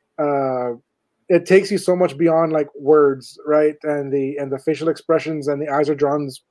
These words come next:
well, you know? So, uh, anyways, so this is the start of a new arc, uh, so you can jump on from here.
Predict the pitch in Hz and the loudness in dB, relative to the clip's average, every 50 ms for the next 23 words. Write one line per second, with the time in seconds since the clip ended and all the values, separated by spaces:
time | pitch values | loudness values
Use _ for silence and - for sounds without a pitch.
0 | _ - 139 143 175 196 175 151 147 139 143 151 156 151 - - 151 143 135 131 | _ -4 2 4 6 6 6 6 4 4 2 0 -2 -2 -2 0 0 0 0 -2
1 | - _ _ _ _ _ _ _ _ _ _ 170 160 156 151 147 143 139 139 131 | -8 _ _ _ _ _ _ _ _ _ _ 0 2 2 4 2 2 2 0 -2
2 | 135 - _ _ _ _ _ _ _ _ _ _ _ _ _ _ _ _ _ _ | -4 -8 _ _ _ _ _ _ _ _ _ _ _ _ _ _ _ _ _ _
3 | _ _ _ _ _ _ _ - 196 190 180 170 156 143 - - - _ - 180 | _ _ _ _ _ _ _ 6 6 8 8 6 6 4 0 -8 -18 _ 2 4
4 | 190 175 190 185 214 226 196 - - 190 202 202 190 190 180 185 202 214 180 170 | 6 6 6 6 4 0 -2 0 2 4 4 4 4 2 0 0 0 2 2 2
5 | 180 190 190 - - - - 156 151 147 143 139 131 135 156 175 165 - 170 180 | 2 0 -2 -4 -10 -12 -6 -4 -2 -2 -2 -2 -4 -6 -8 -8 -6 -4 -2 -2
6 | 180 170 156 190 175 143 - 165 165 165 147 170 160 147 170 175 180 180 175 170 | 0 0 2 0 0 0 0 0 0 -2 -4 -6 -8 -6 -4 -4 -2 -4 -4 -8